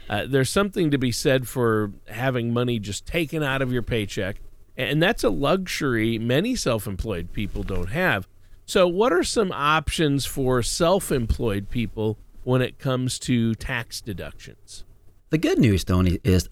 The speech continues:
Speaker 2: there are a number of potentially very good options. Um, in fact,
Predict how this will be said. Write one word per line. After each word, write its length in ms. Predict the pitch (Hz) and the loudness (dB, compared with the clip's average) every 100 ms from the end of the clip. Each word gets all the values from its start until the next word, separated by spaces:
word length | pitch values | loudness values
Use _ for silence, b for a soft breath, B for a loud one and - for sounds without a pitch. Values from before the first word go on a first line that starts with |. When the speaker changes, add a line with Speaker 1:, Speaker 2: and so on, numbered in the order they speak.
| - | -4
Speaker 2:
there 340 | 90 117 123 | 4 4 6
are 320 | 135 240 123 - | 4 4 2 2
a 100 | 107 | 4
number 300 | 110 113 107 | 4 4 2
of 80 | - | 0
potentially 560 | - 117 104 - 92 85 | 0 2 2 4 2 2
very 460 | 82 - 139 170 | -2 0 2 2
good 180 | 95 92 | 2 2
options. 680 | 87 95 - 58 50 - - B 127 110 | 2 0 0 -2 -4 -10 -10 B -2 0
Um, 380 | 87 92 92 95 | 2 4 4 4
in 80 | 95 | 2
fact, 340 | 117 104 98 | 4 2 0